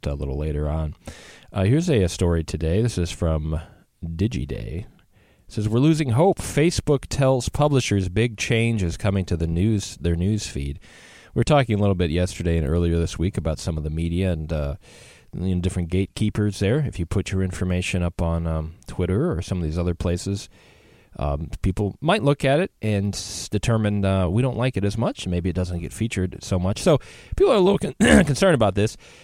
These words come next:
Facebook, uh, is planning a major change to its news feed starting as early as next week.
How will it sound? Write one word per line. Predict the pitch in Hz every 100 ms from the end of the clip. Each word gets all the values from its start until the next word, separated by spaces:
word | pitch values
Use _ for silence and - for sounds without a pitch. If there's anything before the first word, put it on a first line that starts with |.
| -
Facebook, | - 170 - 143 -
uh, | 113 113 104
is | 104
planning | - 127 120
a | 104
major | 104 110 110
change | - 104 101 -
to |
its | 90 -
news | 98 123 135
feed | - 82 90
starting | - - 104 104 92
as | 87
early | 98 104
as | 87 85
next | 98 98
week. | 104 127 98 -